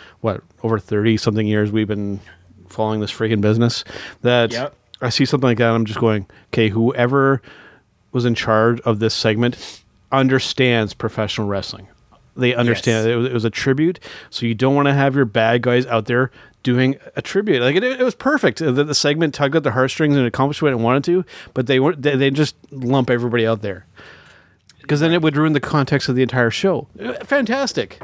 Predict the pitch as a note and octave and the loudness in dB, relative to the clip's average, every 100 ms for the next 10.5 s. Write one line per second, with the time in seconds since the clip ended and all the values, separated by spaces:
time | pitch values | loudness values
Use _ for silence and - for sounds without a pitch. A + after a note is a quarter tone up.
0 | - E3 F#3 D#3 F#3+ C#3 - B2+ D3+ B2 | -4 -2 0 0 2 0 -2 0 2 2
1 | B2 D#3+ - - - - - F#2+ A2+ - | -2 -12 -14 -18 -20 -20 -18 -14 -14 -10
2 | A2+ A2 A#2 G2+ - - - A#2+ A#2+ A#2 | -8 -2 0 0 -6 -16 -6 -2 2 2
3 | A2+ G#2+ G2+ - - - C#3 D3 C3+ C#3+ | 0 -4 -12 -18 -16 0 2 2 0 2
4 | D3+ C#3 B2+ A2+ A2 G2 - A#2+ A#2 A2+ | 0 2 2 2 0 0 -6 0 0 0
5 | - A2 A2+ A2 G#2+ G#2+ G#2 G#2 G2 - | -2 0 2 2 2 2 4 2 -2 -12
6 | - - - A2 A2+ G#2+ G#2+ - A2 - | -20 -20 -6 0 2 2 0 0 -4 0
7 | A2 A2+ A2 G#2 - - - A2 A2 A2 | -2 2 0 0 -12 -20 -8 -2 2 2
8 | A2 B2 A2+ A2+ A2+ A2 G#2 A#2 A2 G#2+ | 2 2 0 2 0 0 -4 -2 0 0
9 | G#2 A2+ A2+ A2+ G#2+ - A2+ - A2 G#2 | 0 0 2 2 -2 -6 -6 0 0 0
10 | G#2 - A#2 G2+ | -2 -2 -2 -2